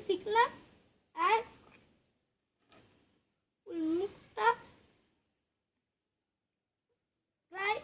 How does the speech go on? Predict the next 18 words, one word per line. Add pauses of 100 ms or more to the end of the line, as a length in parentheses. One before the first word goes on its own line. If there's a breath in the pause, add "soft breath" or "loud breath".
(140)
একই
রকম। (1400)
এই
যে (140)
এই
বেড়ে
মাছের
মুখ (120)
আর (140)
ওই (120)
রিজার্ট
ফিশের
মুখ (540)
প্রায় (200)
একই
রকম, (140)
কিন্তু (680)
এটা